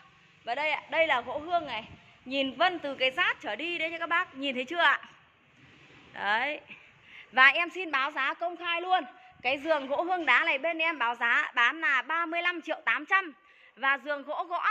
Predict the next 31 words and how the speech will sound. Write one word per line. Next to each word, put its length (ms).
này 240
thì 80
là 160
hai 280
mươi 160
chín 280
triệu 200
tám 240
trăm 220
nha 60
các 140
bác 140
nhá. 200
Nếu 160
mà 160
các 180
bác 200
nào 160
mà 160
có 400
yêu 320
thích 180
hoặc 180
là 120
muốn 280
tư 120
vấn 220
liên 160
hệ 160
thì, 360
ờ, 380